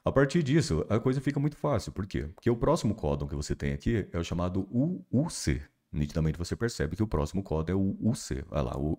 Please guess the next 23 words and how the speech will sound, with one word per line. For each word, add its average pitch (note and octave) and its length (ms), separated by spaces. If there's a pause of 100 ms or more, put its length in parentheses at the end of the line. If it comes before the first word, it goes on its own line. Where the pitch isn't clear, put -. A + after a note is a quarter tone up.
próximo - 440
códon, C#2 500 (140)
U - 280 (140)
U - 180
C. - 360 (320)
O D#3+ 100
nosso D3+ 400
próximo F2 500
anticódon F#2+ 520
seria G2+ 360
quem? C#2 300 (640)
Pensa. C#2+ 340 (460)
O D2+ 300
U F#2+ 140
C C#3 500
é A#2+ 80
o D3 100
códon. C#2+ 460 (180)
O A2+ 220
anticódon, D2+ 760
então, F#2 340
seria G2 580 (140)
o C3 260